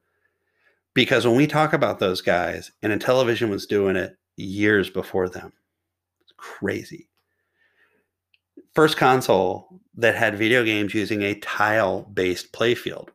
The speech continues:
which means you can have very detailed graphics. First system to have downloadable game in nineteen eighty-one. Play cable.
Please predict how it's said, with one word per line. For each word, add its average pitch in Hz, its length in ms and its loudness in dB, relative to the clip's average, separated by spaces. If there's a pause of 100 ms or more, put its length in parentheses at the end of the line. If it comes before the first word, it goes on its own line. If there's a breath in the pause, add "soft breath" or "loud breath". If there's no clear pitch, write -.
which 101 200 -6
means 98 560 0 (440 soft breath)
you 107 100 -4
can 95 60 0
have 87 140 0
very 95 380 0
detailed 92 580 -6
graphics. - 540 -12 (1040 loud breath)
First 104 240 -2
system 117 300 -2
to 117 40 0
have 120 240 -2
downloadable 139 800 0
game 95 420 -2 (320)
in 104 140 -2
nineteen 120 320 0
eighty-one. 127 640 0 (240)
Play 131 160 2
cable. - 460 -4